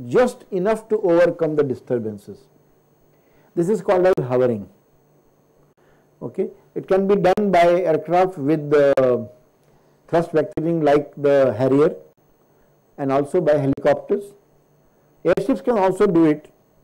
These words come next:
because airships do not need forward motion to overcome the weight. So if you have autonomous system, it becomes easier for a human being to make something hover. To make an airship hover will require a lot of work continuously.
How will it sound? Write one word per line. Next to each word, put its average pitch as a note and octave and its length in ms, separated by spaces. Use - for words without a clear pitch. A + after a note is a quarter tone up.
because E3+ 300
airships E3+ 420
do D3+ 120
not D#3 280
need D#3+ 200
forward C#3 400
motion C3+ 420
to C3+ 220
overcome C3+ 340
the D#3+ 80
weight. G3+ 300
So G3+ 280
if F#3 100
you G#3+ 80
have G#3 180
autonomous G#3+ 520
system, E3 560
it D#3+ 120
becomes G3 440
easier F3+ 560
for F3 140
a F#3 160
human A3 260
being G#3+ 300
to F#3+ 80
make F#3 240
something E3 380
hover. C3+ 500
To D#3+ 60
make E3+ 180
an E3+ 100
airship E3+ 340
hover D#3 200
will E3+ 200
require E3 260
a D#3+ 40
lot D#3+ 220
of F3+ 100
work D3 640
continuously. C#3 720